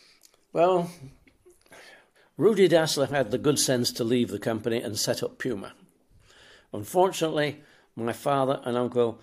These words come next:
they just kept feuding and kept feuding. And, uh, although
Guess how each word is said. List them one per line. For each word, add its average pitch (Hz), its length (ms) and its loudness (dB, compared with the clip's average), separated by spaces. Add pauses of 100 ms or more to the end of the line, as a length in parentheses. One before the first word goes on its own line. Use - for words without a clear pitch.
(180)
they 135 160 4
just 123 220 -4
kept - 180 -4
feuding 104 380 -6 (1400)
and 135 180 2
kept 117 240 2
feuding. 92 420 -8 (840)
And, 139 380 2
uh, 143 140 0 (480)
although 123 580 -2